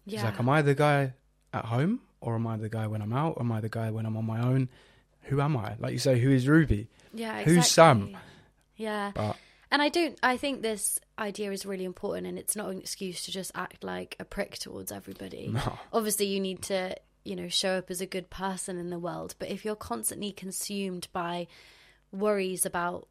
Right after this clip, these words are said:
Speaker 2: what other people are gonna think of you, like you say, it just, it is a waste of energy. And also,
Speaker 1: Mm.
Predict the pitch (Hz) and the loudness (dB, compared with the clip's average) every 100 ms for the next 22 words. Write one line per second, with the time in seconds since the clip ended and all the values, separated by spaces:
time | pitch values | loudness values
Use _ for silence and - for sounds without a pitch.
0 | _ - 185 190 180 185 185 - 180 175 | _ -12 -4 -4 -4 -8 -10 -10 -10 -8
1 | 180 170 202 196 190 170 165 - 196 214 | -8 -8 -6 -6 -8 -10 -10 -10 -6 -4
2 | 208 214 - 240 214 175 214 - - - | -4 -4 -4 -4 -6 -6 -8 -8 -12 -12
3 | 202 214 196 190 185 170 185 180 196 185 | -8 -6 -6 -4 -6 -8 -8 -8 -6 -8
4 | 185 - - - 240 269 120 110 107 | -10 -12 -8 -6 -2 0 4 4 2